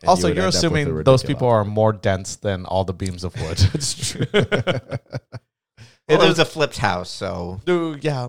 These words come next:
Speaker 2: No,
Speaker 1: It's
Speaker 2: they've
Speaker 1: most-,
Speaker 2: done a
Speaker 1: mostly hollow.
Speaker 2: Yeah, they did a lot of work in that house, so I would have assumed they would have put in more competent
Speaker 1: Got
Speaker 2: ceilings
Speaker 1: good,
Speaker 2: and stuff
Speaker 1: good
Speaker 2: like
Speaker 1: bones
Speaker 2: that.
Speaker 1: in that house.
Speaker 2: There were some good bones in that house. Not in those, I, also in those people too, 'cause they went right through
Speaker 1: They
Speaker 2: those
Speaker 1: did go
Speaker 2: walls.
Speaker 1: right through that.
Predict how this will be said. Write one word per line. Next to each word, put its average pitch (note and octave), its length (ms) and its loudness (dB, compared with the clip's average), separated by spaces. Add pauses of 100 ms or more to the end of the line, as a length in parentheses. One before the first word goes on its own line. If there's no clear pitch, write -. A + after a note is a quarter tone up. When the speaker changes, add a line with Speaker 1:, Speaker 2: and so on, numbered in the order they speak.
Speaker 2:
No, F3+ 320 2
Speaker 1:
It's A2+ 120 -8
Speaker 2:
they've C#3+ 200 0
Speaker 1:
most-, C#3+ 160 8
Speaker 2:
done D#3 80 0
a C3+ 60 -4
Speaker 1:
mostly C#3+ 320 4
hollow. A#2 400 0 (100)
Speaker 2:
Yeah, G2+ 200 -2 (180)
they C3+ 100 0
did D#3 160 4
a D3+ 60 2
lot C3 180 6
of A#2+ 80 0
work A2+ 160 -2
in G#2 60 -8
that F#2+ 160 -4
house, F2 260 -4
so F2+ 680 -8
I C3 80 0
would F#3 140 0
have D3 120 -2
assumed C#3+ 420 -2
they B2 60 4
would A2 140 0
have G2 100 -4
put A2 160 -2
in G2+ 100 -4
more G2+ 200 -6
competent F#2 640 -8
Speaker 1:
Got - 20 -20
Speaker 2:
ceilings G#2 260 -2
Speaker 1:
good, F#2 200 -4
Speaker 2:
and F2 100 -14
stuff - 120 -6
Speaker 1:
good A2+ 80 2
Speaker 2:
like F2 80 -8
Speaker 1:
bones F#2+ 300 0
Speaker 2:
that. E2+ 60 -6
Speaker 1:
in D#2 60 -12
that D2 160 -12
house. D#2 240 -12
Speaker 2:
There B2 100 4
were A#2 140 4
some G2+ 160 -6
good G2 160 -4
bones F2 240 -4
in D#2+ 80 -10
that D#2 120 -8
house. D#2 300 -6 (300)
Not D3 180 6
in D#3 80 -4
those, C#3+ 220 2 (200)
I, C#3+ 200 2
also F3+ 240 6
in D3+ 80 -2
those A#2 160 2
people C#3+ 320 -6
too, - 260 -8
'cause G#2 140 -8
they G#2 80 -2
went G#2 220 -4 (180)
right A2+ 240 -2
through G#2 160 -4
Speaker 1:
They B2+ 80 4
Speaker 2:
those C#3 80 4
Speaker 1:
did E3+ 180 8
go - 60 2
Speaker 2:
walls. D3 140 6
Speaker 1:
right A2+ 220 0
through - 140 -6
that. - 340 -12